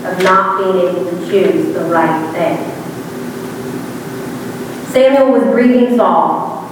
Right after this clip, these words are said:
and God told Samuel, "Samuel, you gotta get over it. It's time to go to Bethlehem, and I'm going to show you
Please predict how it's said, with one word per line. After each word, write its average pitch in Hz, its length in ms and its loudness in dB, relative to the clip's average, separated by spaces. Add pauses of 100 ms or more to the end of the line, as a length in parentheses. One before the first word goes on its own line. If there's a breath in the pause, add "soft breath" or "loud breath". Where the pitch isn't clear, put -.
(120)
and 214 140 2
God 240 400 2
told 233 180 2
Samuel, 190 600 0 (1000)
"Samuel, 302 880 2 (120)
you 196 120 2
gotta 196 320 2
get 202 100 4
over 165 220 0
it. 151 160 -2 (1200)
It's 214 220 0
time 233 260 2
to 202 60 2
go - 140 6
to 320 120 4
Bethlehem, 190 760 0 (680)
and 220 100 2
I'm 247 220 2
going 285 300 4
to - 80 0
show 214 140 4 (140)
you 180 120 0